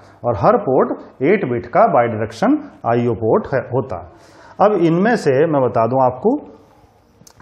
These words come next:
चूंकि एक पोर्ट आठ पिनें जो है occupy करेगा, इसका मतलब कुल मिलाकर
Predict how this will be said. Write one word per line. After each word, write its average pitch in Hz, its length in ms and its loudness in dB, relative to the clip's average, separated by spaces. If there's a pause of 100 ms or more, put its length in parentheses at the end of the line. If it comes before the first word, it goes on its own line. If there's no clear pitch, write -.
(120)
चूंकि 139 280 4 (200)
एक 170 280 6
पोर्ट 156 320 4 (120)
आठ 127 280 2
पिनें 156 640 -4
जो 131 100 0
है 156 140 4
occupy 156 520 2
करेगा, 156 280 4
इसका - 260 0
मतलब 165 360 -2
कुल 190 180 0
मिलाकर 117 500 -2